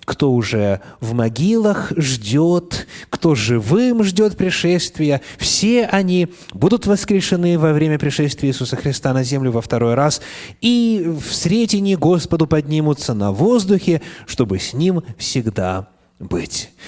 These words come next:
Жена и званый на брачную вечерю Агнца — это одна и та же группа людей. Это один и тот же образ. На небе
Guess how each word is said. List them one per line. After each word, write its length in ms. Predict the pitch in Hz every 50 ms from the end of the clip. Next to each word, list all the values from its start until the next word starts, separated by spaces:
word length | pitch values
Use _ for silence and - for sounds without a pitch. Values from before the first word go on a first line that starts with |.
| - - -
Жена 720 | 135 131 123 151 170 170 180 208 233 254 254 240 247 - - - - _ -
и 240 | 180 190 190 180 151
званый 640 | 143 - - 151 143 165 185 190 180 160 143 135 127
на 160 | 127 127 123
брачную 640 | 120 147 160 160 156 - - 143 127 127 127 123
вечерю 460 | 123 139 147 143 143 - - 107 110 -
Агнца — 540 | 151 180 196 170 160 151 147 - 147 135 - - - - -
это 200 | 120 - - -
одна 680 | - 98 98 92 85 90 107 123 160 180 190 185 180 - - - - - - _
и 100 | - 123
та 200 | - - 147 147
же 140 | 127 123
группа 300 | 107 120 120 123 120 -
людей. 300 | 117 110 117 117 131 123
Это 180 | 123 135 - -
один 500 | - 139 135 123 113 113 170 220 240 233
и 60 | 220
тот 200 | 208 - 202 202
же 160 | 180 165 175 -
образ. 500 | 165 165 160 143 - - 98 101 - - - - - - -
На 160 | 147 165 190
небе 420 | 214 226 233 220 180 180 165 147